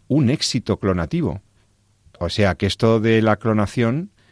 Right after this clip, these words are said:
vemos que no es un tema de la guerra de las galaxias, vemos que no es un tema de ciencia ficción. La clonación se practica desde hace mucho tiempo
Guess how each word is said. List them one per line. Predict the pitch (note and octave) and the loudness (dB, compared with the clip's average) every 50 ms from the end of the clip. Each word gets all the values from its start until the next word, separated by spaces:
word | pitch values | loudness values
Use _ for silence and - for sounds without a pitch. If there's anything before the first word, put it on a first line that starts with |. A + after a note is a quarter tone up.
| _ _ _ _ D#2 | _ _ _ _ -6
vemos | F#2 F2+ G#2+ C3+ C#3 | -4 -2 -2 -2 -2
que | - D#3 A#2+ | -2 -2 -2
no | A2 | -2
es | G2 - | -2 -2
un | G2+ F#2 - | -4 -4 -2
tema | G2+ F#2 F#2 F#2 | -2 -2 0 0
de | F#2 F2+ | 0 0
la | F2+ E2+ | 0 -2
guerra | E2+ F2+ E2+ F2 | -2 -2 -2 -2
de | E2 E2 | -2 -2
las | E2 D#2+ D2+ | -4 -4 -4
galaxias, | E2 G2 C#3+ - - - F#2+ D#2 D2+ - - - - _ _ | -2 -2 -2 -4 -4 -6 -6 -6 -6 -12 -16 -20 -20 _ _
vemos | - A#2 G#2 A#2 D3 D3 | -6 -4 -4 -2 -4 0
que | - D#3+ | 0 0
no | B2+ | 0
es | G#2 - | 0 0
un | A#2 F#2 | -2 0
tema | G#2+ G#2 G2+ G2+ F#2+ | 0 0 0 0 -2
de | F2+ - | -2 -2
ciencia | - G2 F2+ - F2+ | -4 -4 -4 -4 -6
ficción. | - - E2 - - D#3 D#3+ C#3+ G2 F2 - _ _ - - - - - _ | -8 -8 -10 -6 -2 -2 -2 -2 -4 -8 -10 _ _ -20 -20 -20 -20 -20 _
La | - - E2+ E2 | -10 -6 -6 -6
clonación | - - E2+ D#2 D2+ - - F#2 F2+ | -6 -6 -8 -8 -8 -10 -8 -8 -6
se | - - - | -4 -4 -4
practica | - C3+ - - A2 G2 - B2+ C3+ D3+ C3+ | -4 -6 -4 -4 -6 -4 -2 -2 0 0 0
desde | A2 F#2 D2+ F2 | -2 -2 -4 -4
hace | F2+ - - A#2 | -6 -4 -4 -4
mucho | A#2+ C3 A#2 - B2 | -4 -4 -4 -6 -6
tiempo | - C#3+ C#3 C3+ B2+ - C#3+ D#3 F#3 | -4 -4 -4 -4 -2 -2 -4 -4 -4